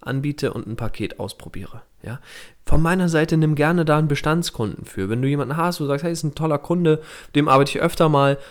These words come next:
ja, dann versuch dich da auch da mal aus. Probier es einfach mal. Du hast nichts zu verlieren. Im Notfall kannst du immer noch eine Geld-Zurück-Garantie anbieten, damit der Druck rausgenommen wird für dich, falls es nicht funktioniert. Aber ich kann dir versprechen, es funktioniert.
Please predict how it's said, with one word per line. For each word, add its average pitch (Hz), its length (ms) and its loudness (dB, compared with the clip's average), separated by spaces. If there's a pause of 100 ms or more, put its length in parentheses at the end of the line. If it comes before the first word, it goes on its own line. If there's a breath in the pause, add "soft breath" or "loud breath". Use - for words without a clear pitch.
(140 loud breath)
ja, 151 160 0 (240 loud breath)
dann 139 180 -4
versuch 151 380 0
dich 156 180 -2
da - 120 -4
auch 151 80 -10
da - 180 -8
mal 151 180 -6
aus. - 380 -12
Probier 156 420 0
es 190 140 -4
einfach 113 380 -8
mal. - 300 -14
Du 123 160 -2
hast 143 280 -2
nichts 147 360 -4
zu 139 120 -4
verlieren. 120 420 -2
Im 107 120 -6
Notfall 147 360 0
kannst 139 240 -2
du - 40 -6
immer 143 120 0
noch 131 120 2
eine 139 120 -2
Geld-Zurück-Garantie 139 880 0
anbieten, 120 520 -8 (520 loud breath)
damit 123 260 -2
der 123 80 4
Druck 120 300 -2
rausgenommen 90 560 -4
wird 80 140 -10
für - 120 -14
dich, - 200 -12
falls 143 340 0
es 131 140 -4
nicht 131 160 -2
funktioniert. 104 600 -6
Aber 113 80 0
ich 117 120 -4
kann 147 180 0
dir 180 100 0
versprechen, 147 440 0
es - 160 -6
funktioniert. 147 1080 -2